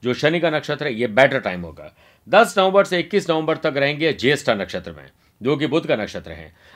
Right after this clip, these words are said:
आइए अब जानते हैं सिलसिलेवार तरीके से कि आपकी राशि पर इसका क्या प्रभाव पड़ेगा और यह प्रभाव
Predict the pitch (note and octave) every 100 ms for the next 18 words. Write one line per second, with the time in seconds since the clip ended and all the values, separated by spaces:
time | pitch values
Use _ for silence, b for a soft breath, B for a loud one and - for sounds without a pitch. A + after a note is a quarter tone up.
0 | - D#3+ G#3 A3+ F#3 G#3 G#3 G#3 G#3 F3
1 | G#3 G3 G3 F#3 E3 D#3+ D3+ A#2 - D#2
2 | _ b b b - - D#3 F#3+ G#3 F#3
3 | G3 G3+ G3 G3+ F#3 G3 E3 C#3 C#3 B2
4 | A#2+ A#2+ G#2 C3 F3 F3 C#3+ C3 F#3+ D3+
5 | D#2